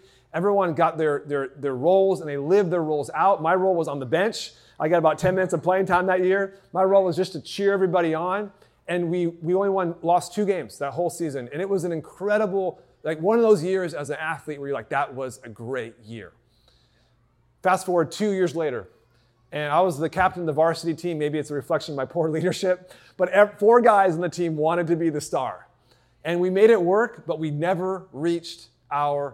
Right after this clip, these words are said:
potential. We got beat in the first, uh, p-, uh, uh, uh, you know, round of the playoffs.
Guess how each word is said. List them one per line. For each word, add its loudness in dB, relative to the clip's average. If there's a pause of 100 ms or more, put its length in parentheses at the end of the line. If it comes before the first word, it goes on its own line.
(120)
potential. -12 (680)
We -10
got 0
beat -6 (120)
in -14
the -12
first, -8 (300)
uh, -2
p-, -14
uh, -6
uh, -6 (120)
uh, -10 (200)
you -12
know, -8 (240)
round 0
of -4
the -6
playoffs. -2